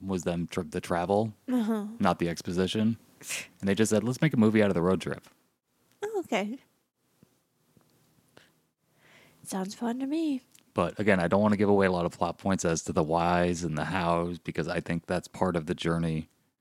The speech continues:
Speaker 1: of this movie. I was watching it the other night to prepare, and just because,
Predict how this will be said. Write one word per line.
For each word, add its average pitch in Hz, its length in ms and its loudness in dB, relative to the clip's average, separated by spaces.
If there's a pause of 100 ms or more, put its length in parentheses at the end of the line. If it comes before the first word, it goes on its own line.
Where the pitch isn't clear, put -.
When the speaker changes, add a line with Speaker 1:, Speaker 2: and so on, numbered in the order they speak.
(380)
Speaker 1:
of 95 200 8
this 90 200 0
movie. 87 300 2
I 82 100 2
was 90 160 2
watching 92 320 6
it 92 100 0
the 90 100 2
other 87 140 2
night 90 320 2 (840)
to - 80 -12
prepare, 104 460 2 (120)
and 82 460 0 (540)
just - 180 -4
because, - 420 -8